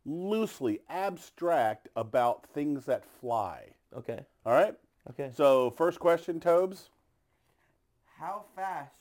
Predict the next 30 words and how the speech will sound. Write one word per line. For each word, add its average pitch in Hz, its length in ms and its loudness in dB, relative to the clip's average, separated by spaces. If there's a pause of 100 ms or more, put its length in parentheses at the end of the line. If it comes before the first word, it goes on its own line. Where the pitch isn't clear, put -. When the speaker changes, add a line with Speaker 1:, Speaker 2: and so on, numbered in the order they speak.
Speaker 3:
or 135 100 -20 (140)
slow 135 420 -14 (160)
is 120 100 -20 (120)
time? 131 100 -16 (520)
Speaker 2:
How 113 140 0
fast 117 340 -6
or 123 40 -12
slow 110 200 -6
is 110 140 -12
Speaker 1:
How 110 100 -14
Speaker 2:
time? 117 220 -2
Speaker 1:
fast 127 320 0
or 135 60 -8
slow 117 420 -6
is 98 220 -12
time? 110 600 -16 (880)
So 131 160 -4
it's 123 140 -2
all 175 180 6
Speaker 2:
Hmm. 170 60 0
Speaker 1:
relative, 175 460 0
right? 101 220 -2
Even 185 280 -2
though 190 220 4
it's - 140 -6 (320)
twenty-four, 170 760 -4 (680)
you 139 80 -6
know, 120 220 0 (840)
th-, 107 120 -14
twenty-four, 151 600 0